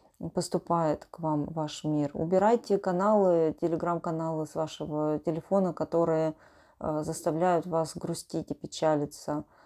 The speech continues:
Ам, не общайтесь с людьми, которые вам неприятны.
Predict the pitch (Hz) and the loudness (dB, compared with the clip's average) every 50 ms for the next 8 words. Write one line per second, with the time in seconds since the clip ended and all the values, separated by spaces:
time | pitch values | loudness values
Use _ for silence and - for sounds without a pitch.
0 | - _ _ _ _ _ - 160 160 156 151 151 147 147 147 151 - - - - | -20 _ _ _ _ _ -6 -4 -2 0 0 0 0 0 -2 -2 -4 -6 -8 -10
1 | _ _ _ - - - - _ - - - 151 170 165 175 190 202 202 196 - | _ _ _ -20 -18 -18 -18 _ -12 -8 -4 -2 -2 0 2 2 2 2 0 0
2 | - 220 220 240 226 - 214 - - - - - 202 214 202 185 175 180 214 240 | 2 2 2 4 2 0 -2 -2 -6 -10 -8 -2 0 0 2 2 4 4 4 4
3 | 233 - 196 202 196 185 180 175 165 156 165 160 160 160 156 156 - 160 160 151 | 4 2 0 0 0 0 2 2 0 0 0 -2 -2 -2 -4 -4 -4 -4 -2 -2
4 | 151 160 151 147 147 - - 147 147 151 156 | 0 0 0 0 0 -2 -4 -4 -4 -4 -4